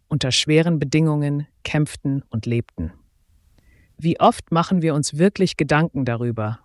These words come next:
was unsere Großeltern erleben mussten, als wir in solcher Schönheit wandern gehen?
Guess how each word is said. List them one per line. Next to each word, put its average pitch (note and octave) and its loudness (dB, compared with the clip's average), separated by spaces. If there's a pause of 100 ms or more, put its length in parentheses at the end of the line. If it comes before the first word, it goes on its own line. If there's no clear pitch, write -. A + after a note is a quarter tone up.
was D3+ 0
unsere D3 0
Großeltern C#3+ 0
erleben C#3 0
mussten, C3+ -2 (400)
als C#3 -2
wir E3+ 4
in D3+ 0
solcher D3+ 2
Schönheit C3+ 0
wandern A#2+ -2
gehen? F2 -6